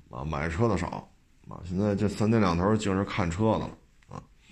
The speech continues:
嗯，复工复产慢慢来吧，有些事儿咱也急不得啊，嗯，别的也就不多说了啊，呃，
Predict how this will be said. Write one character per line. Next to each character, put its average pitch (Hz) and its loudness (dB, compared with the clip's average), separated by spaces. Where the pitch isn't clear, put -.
嗯， 87 0
复 104 -4
工 135 2
复 123 4
产 90 2
慢 104 2
慢 123 4
来 113 4
吧， 101 2
有 82 -2
些 110 2
事 113 4
儿 98 2
咱 98 2
也 90 2
急 82 -2
不 113 4
得 - -2
啊， - -14
嗯， 67 -8
别 82 -6
的 92 0
也 82 -2
就 90 -2
不 90 -4
多 95 0
说 104 2
了 87 0
啊， 52 -16
呃， 50 -12